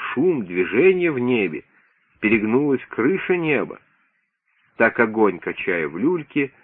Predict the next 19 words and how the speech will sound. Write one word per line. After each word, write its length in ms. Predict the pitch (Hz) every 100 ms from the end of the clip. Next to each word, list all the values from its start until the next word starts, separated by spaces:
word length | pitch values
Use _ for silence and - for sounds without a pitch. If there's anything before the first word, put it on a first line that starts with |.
| _ _ _ _
колебалось 640 | 104 95 85 104 98 90 -
в 80 | 85
небе 300 | 90 85 87
пламя. 500 | - 90 80 73 - _ _ _ _ _ _ _ _ _ _ _ _ _ _ - - - -
Вот 280 | 170 208
огонь 380 | 101 82 85 80
качает, 840 | - 80 - 151 196 196 185 175 127
дева 420 | 120 156 151 120
убаюкивает 960 | 85 80 76 101 185 170 156 143 139 -
пламя, 640 | 92 98 127 120 117 107 - _
и 80 | 90
огонь 340 | 90 95 90
перстами 760 | - 82 - - 98 131 139 131
гладит, 580 | 104 95 120 113 110 - _ _ _ -
на 160 | 101
руках 380 | 110 101 107 98
то 120 | -
пламя 400 | 92 98 92 87
нянчит. 460 | 87 82 69 - -